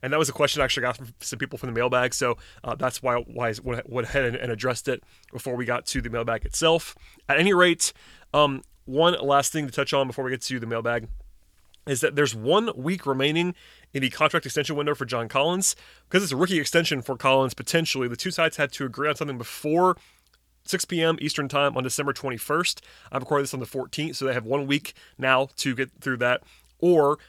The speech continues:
from that point forward, they cannot do an extension anymore. Now, I wanna be clear,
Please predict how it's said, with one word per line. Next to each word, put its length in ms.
from 100
that 160
point 220
forward, 260
they 80
cannot 300
do 100
an 60
extension 340
anymore. 380
Now, 320
I 80
wanna 180
be 120
clear, 480